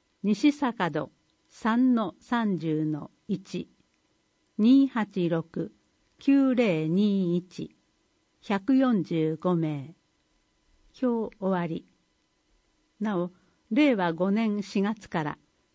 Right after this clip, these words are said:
金山幼稚園は認定こども園となる予定です。また、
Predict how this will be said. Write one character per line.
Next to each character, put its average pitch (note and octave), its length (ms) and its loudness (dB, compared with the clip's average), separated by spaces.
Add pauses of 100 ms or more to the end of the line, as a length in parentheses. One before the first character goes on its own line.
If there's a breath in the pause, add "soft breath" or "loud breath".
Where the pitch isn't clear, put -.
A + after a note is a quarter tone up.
金 A#3+ 300 2
山 B3 260 2
幼 A3 180 2
稚 G#3 180 -4
園 D#3+ 260 2
は D#3 180 -2 (440)
認 C4 240 6
定 A#3+ 400 0
こ A3 160 0
ど A3 160 4
も G3+ 160 0
園 D#3+ 220 0
と D#3 360 -6
な F#3+ 220 0
る E3+ 100 0
予 D#3 160 -2
定 D#3+ 300 -2
で D3+ 160 -4
す。 - 240 -18 (1700)
ま G3 160 0
た、 F#3+ 280 -6